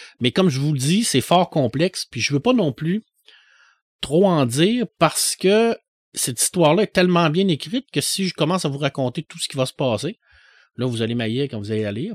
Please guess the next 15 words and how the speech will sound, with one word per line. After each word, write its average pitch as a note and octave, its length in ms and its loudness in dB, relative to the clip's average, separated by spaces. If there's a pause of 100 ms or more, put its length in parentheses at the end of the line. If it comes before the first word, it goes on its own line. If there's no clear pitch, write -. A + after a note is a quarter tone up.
parce - 240 0
que G#3+ 240 2 (300)
vous B2 160 0
allez C3 160 2
la A#2+ 100 2
lire, D3+ 180 0
je - 120 -6
suis, - 100 -10 (140)
je - 80 -12
suis B2+ 100 -6
persuadé, F3+ 720 0 (560)
elle A3 140 6
va A3+ 140 2
être A3 100 0
adaptée G3+ 560 0